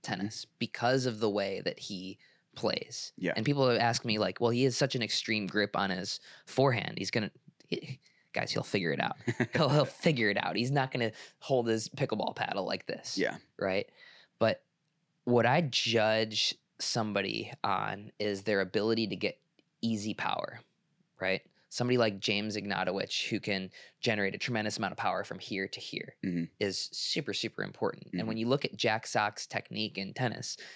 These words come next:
Speaker 2: he's very, very compact
Speaker 1: Yeah.
Speaker 2: and is able to really explosively hit the ball. And also, sick doubles player,
Speaker 1: Yeah.
Speaker 2: right? So I can't wait to see that happen. We'll, we'll see if he'll be able to carry Tyson.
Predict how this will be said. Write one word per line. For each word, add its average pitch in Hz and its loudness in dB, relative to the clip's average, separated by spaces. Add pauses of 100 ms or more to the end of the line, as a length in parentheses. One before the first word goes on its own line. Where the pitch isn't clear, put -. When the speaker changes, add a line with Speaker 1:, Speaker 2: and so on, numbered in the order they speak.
(120)
Speaker 2:
he's 110 0
very, 117 2
very 110 2
compact 107 -4 (220)
Speaker 1:
Yeah. 87 -2
Speaker 2:
and 76 0
is 98 -4
able 101 0
to 95 -4
really 113 2 (220)
explosively 101 -2 (380)
hit - -2
the - -2
ball. - -2
And 110 2 (340)
also, - 2 (340)
sick - -2
doubles 117 2
player, - -4 (200)
Speaker 1:
Yeah. - -2
Speaker 2:
right? 104 2 (560)
So 113 6 (920)
I 147 6
can't 139 0
wait 107 2
to 101 -6
see 107 0
that 98 2
happen. 92 -2 (120)
We'll, 120 4
we'll 120 6
see 127 4
if 113 2
he'll 117 4
be 104 4
able 101 0
to 92 0
carry 98 -2
Tyson. 113 0